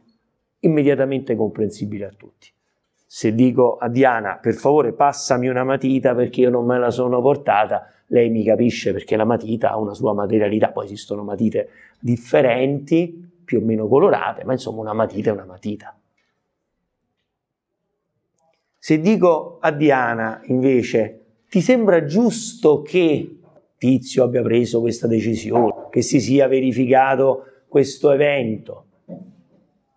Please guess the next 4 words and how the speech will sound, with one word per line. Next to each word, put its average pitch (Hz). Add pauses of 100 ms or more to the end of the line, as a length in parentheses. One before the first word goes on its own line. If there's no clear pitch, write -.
(160)
Vedi 151
giustizia 151
in 120
questo?" 123